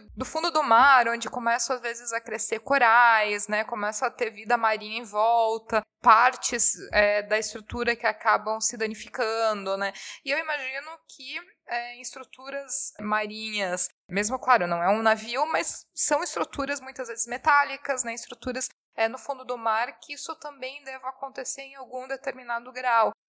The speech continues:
Então, quais que são os principais? Eu imagino que esse seja um deles, mas quais são os principais fatores que fazem com que,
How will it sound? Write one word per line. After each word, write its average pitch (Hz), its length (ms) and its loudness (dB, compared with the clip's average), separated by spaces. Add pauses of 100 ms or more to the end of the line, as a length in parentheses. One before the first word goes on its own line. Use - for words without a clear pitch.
(140)
Então, 320 380 -2 (260)
quais 349 300 2
que - 100 -14
são 415 180 -2
os - 100 -12
principais? 285 600 -2
Eu 277 60 -6
imagino 277 320 -10
que - 140 -10
esse 320 240 0
seja 269 380 0
um 262 140 -10
deles, 214 440 0
mas - 220 -10
quais 285 240 -2
são 330 240 -2
os 311 100 -8
principais 269 600 -8
fatores 233 580 -6
que 247 120 -20
fazem 226 440 -8
com 233 80 -20
que, 233 260 -16